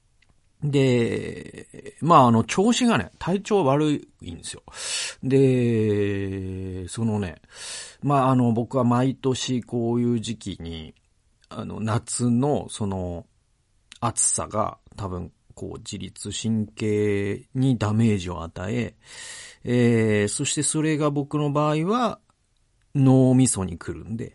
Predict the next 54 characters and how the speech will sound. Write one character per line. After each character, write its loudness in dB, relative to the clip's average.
ま 0
あ -6
ね、 -2
腰 -4
に 0
来 -6
る -4
人、 -14
な-、 -8
な -6
ん -8
か -12
こ -12
う、 -4
眠 0
れ 0
な -2
く -6
な -2
る -4
人、 -12
い -2
ろ 2
ん 4
な 4
こ -2
う、 2
自 -2
律 -2
神 -2
経 -10
の -10
ダ -6
メ -6
ー -6
ジ -12
っ -20
て -18
い -14
う -14
の -14
は -14
あ -14
る。 -12
僕 -6
の -2
場 4
合 6
は、 4
な 0
ん -2
か -8
脳 2
が -12